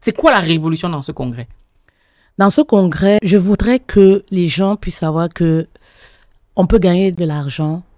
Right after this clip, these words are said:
Speaker 2: à partir du digital. C'est un travail noble.
Speaker 1: Attends, c'est où déjà ?
Speaker 2: Au Novotel La Défense, à Paris.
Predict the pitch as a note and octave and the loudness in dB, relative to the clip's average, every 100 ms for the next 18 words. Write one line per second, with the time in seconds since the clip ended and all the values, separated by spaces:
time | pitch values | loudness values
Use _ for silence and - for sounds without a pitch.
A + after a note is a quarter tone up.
0 | _ _ _ - - E3 F#3 D#3+ D3 D3 | _ _ _ -10 -6 -4 -4 -4 -4 -6
1 | C#3 - D#3 D#3 E3+ _ _ _ - F3+ | -6 -6 -4 -4 -6 _ _ _ -4 -2
2 | F3 - D#3 D#3+ D#3+ D3+ C#3+ - - - | -2 -4 -4 -2 -2 -2 -6 -10 -16 -20
3 | - - C#3 G#2+ - _ - _ _ _ | -14 -8 -8 -8 -14 _ -20 _ _ _
4 | - F3 - F#3+ C3+ A2+ G#2+ - _ _ | -6 -4 -2 -2 -2 -4 -8 -14 _ _
5 | _ _ _ _ _ _ _ _ - G3 | _ _ _ _ _ _ _ _ 2 6
6 | F#3+ E3+ D#3+ F#3+ F#3 D3+ D#3 - E3 F3+ | 6 4 4 2 2 0 -2 -2 -2 -2
7 | - - _ D#3+ - C#3+ C3+ | -6 -18 _ -8 -6 -6 -6